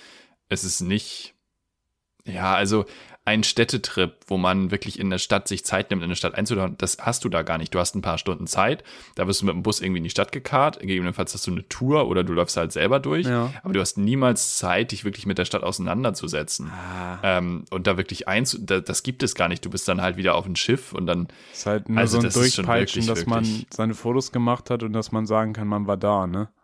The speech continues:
Speaker 1: Genau, genau, genau. Und, ähm, also ich würde das, also n-, damals ist, m-,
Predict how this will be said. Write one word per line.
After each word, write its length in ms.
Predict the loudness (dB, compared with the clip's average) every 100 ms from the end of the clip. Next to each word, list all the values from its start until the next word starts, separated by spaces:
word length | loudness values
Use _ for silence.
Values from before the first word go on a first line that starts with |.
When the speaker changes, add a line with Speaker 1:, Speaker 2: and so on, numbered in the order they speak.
| _ _ -6
Speaker 1:
Genau, 360 | -2 0 0 0
genau, 240 | -2 -2
genau. 300 | -2 -2 -2
Und, 360 | -2 -2 -4 -2
ähm, 380 | -2 0 -2 -6 -10 _ -8
also 180 | 0 2
ich 160 | 2 2
würde 160 | 0
das, 220 | 2 2 4
also 320 | 6 6 2 -4 -20 -20 -20 _ _ _
n-, 240 | -4 -4 -4
damals 540 | -6 0 2 4 4 2
ist, 160 | -4
m-, 260 | -4 -6 -6